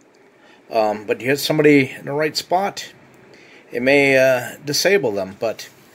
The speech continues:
you know, what's to say that you need a tactical self-defense, uh, you know, letter opener? Anything next to you will work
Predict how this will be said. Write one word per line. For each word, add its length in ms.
you 80
know, 60
what's 180
to 80
say 180
that 240
you 60
need 200
a 120
tactical 680
self-defense, 1000
uh, 440
you 80
know, 180
letter 320
opener? 340
Anything 440
next 300
to 100
you 140
will 160
work 380